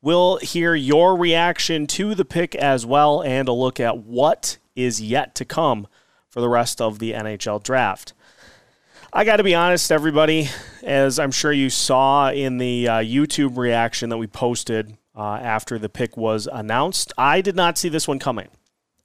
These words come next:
I did not have Stramel on in any of the, um, draft previews that we did.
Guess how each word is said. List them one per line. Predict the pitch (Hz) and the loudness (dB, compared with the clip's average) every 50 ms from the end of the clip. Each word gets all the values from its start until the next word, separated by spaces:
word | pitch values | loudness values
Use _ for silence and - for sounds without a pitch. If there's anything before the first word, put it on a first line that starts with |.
| _ - | _ -2
I | 120 | 0
did | 127 139 139 143 | 0 0 0 2
not | 147 156 160 | 2 0 0
have | 139 147 147 143 139 | 0 0 0 0 0
Stramel | 131 - - - 127 127 131 135 135 131 123 - _ | -2 -2 -4 -2 -2 -2 0 0 0 0 -2 -2 _
on | 117 113 117 123 127 131 135 135 135 135 131 131 135 - _ _ _ _ 139 - _ _ _ - | -2 0 2 2 2 2 0 -2 -4 -4 -4 -6 -8 -10 _ _ _ _ -20 -20 _ _ _ -14
in | 135 131 - - 147 147 147 - - | -14 -10 -6 -2 -2 -2 -2 -2 -2
any | 147 147 165 185 196 185 151 | -2 0 0 2 2 2 2
of | 135 123 113 110 113 113 | 2 2 0 -2 -6 -6
the, | 117 117 113 110 107 107 104 104 - _ _ _ _ _ _ _ _ _ _ _ _ _ - | -4 -4 -4 -4 -4 -4 -6 -6 -8 _ _ _ _ _ _ _ _ _ _ _ _ _ -6
um, | - 104 104 104 101 101 101 101 104 107 - _ _ _ _ _ _ _ _ _ _ _ _ _ _ _ _ | -4 -2 -2 -2 -4 -6 -8 -12 -18 -20 -20 _ _ _ _ _ _ _ _ _ _ _ _ _ _ _ _
draft | - - 123 123 120 120 117 117 - - - - - - - - _ _ | -8 -4 0 0 2 2 2 0 -2 -6 -8 -8 -8 -10 -12 -16 _ _
previews | - - 151 139 135 123 127 120 117 104 | -6 -2 0 0 0 0 -2 -2 -2 -2
that | 113 120 113 | -2 -2 -2
we | 113 117 113 | -4 -6 -8
did. | 104 104 113 110 110 107 107 107 110 | -6 -4 -2 -2 0 -2 -2 -4 -8